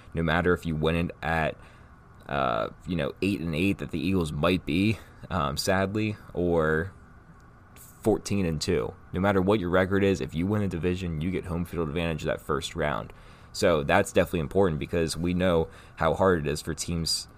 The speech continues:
to come into Philadelphia and try to win a playoff game, especially if they're coming from San Francisco. Might not be, you know, accumulated or acclimated to the weather,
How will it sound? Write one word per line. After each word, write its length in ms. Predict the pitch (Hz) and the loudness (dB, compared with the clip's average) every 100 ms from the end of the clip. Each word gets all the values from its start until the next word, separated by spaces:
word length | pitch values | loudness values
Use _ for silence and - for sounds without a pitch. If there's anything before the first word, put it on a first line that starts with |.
| - | -10
to 120 | - 98 | -6 -4
come 240 | 101 85 | -2 0
into 240 | 80 78 | -2 -4
Philadelphia 520 | 80 85 80 80 80 73 | -4 0 2 0 0 -4
and 140 | 71 | -4
try 160 | - 80 | -2 -2
to 100 | 69 | -2
win 240 | 87 87 76 | -4 -2 -2
a 60 | |
playoff 400 | 69 82 85 76 | -2 0 0 -2
game, 180 | 78 71 | -4 -6
especially 400 | 80 - 87 85 | -6 -4 -4 -4
if 80 | 80 | -6
they're 100 | 78 | -6
coming 320 | - 78 78 | -6 -6 -6
from 300 | - 85 78 - - - | -6 -6 -6 -10 -20 -8
San 220 | - 82 | -4 -2
Francisco. 580 | 73 76 98 87 92 82 | -4 -2 -2 2 2 2
Might 240 | 78 82 | 0 -2
not 240 | 82 82 | -2 -4
be, 320 | - 82 78 80 - - - - | -2 -2 -2 -6 -14 -20 -20 -12
you 80 | - | -2
know, 200 | 92 76 - - | 2 2 -2 -6
accumulated 600 | 90 - 110 101 85 87 | -6 -2 0 2 2 0
or 300 | - 104 80 - - - | 4 4 4 0 -8 0
acclimated 500 | 101 107 101 92 90 | 2 4 2 2 0
to 80 | - | -2
the 60 | 76 | -2
weather, 480 | 76 98 85 85 | 2 2 2 0